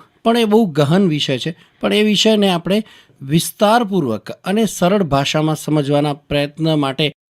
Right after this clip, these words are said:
આજે આપણા સ્ટુડિયોમાં ઉપસ્થિત છે ડોક્ટર હિરજીભાઈ ભુડિયા. નમસ્કાર હિરજીભાઈ, આપનું આકાશવાણી ભુજમાં સ્વાગત છે.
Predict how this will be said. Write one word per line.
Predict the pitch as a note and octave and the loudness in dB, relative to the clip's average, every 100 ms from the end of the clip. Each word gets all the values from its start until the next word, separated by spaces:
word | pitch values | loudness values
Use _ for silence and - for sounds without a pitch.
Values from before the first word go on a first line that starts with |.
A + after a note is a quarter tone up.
| _ | _
આજે | - F3 | 0 2
આપણા | G3+ F#3 G3 | 4 2 0
સ્ટુડિયોમાં | - A3+ C4+ D4 C#4 | 0 2 4 4 4
ઉપસ્થિત | G3+ F#3 F3 - | 2 -2 -4 -4
છે | D#3 G#3 - - - | -2 -2 -4 -4 0
ડોક્ટર | G3+ A#3 A#3 A3+ | 2 4 2 2
હિરજીભાઈ | - - A3 A3+ G3 F#3 G#3+ G#3 | -4 0 2 2 2 4 4 2
ભુડિયા. | B2+ D#3+ D3+ B2 A#2 | 0 2 2 0 -2
નમસ્કાર | D3 D#3 F3+ F3 A3 G#3 | -2 2 2 2 2 4
હિરજીભાઈ, | F#3+ F#3+ G3+ A#3 B3+ - | 2 2 2 2 2 0
આપનું | E3+ E3+ G3 D#3+ | -2 0 2 2
આકાશવાણી | F3 F3+ G3+ G3 | 0 -2 0 0
ભુજમાં | D#3+ E3+ F#3 A#3+ | 0 0 2 2
સ્વાગત | - D#3+ B2 G#2+ | 2 0 0 -4
છે. | - | -8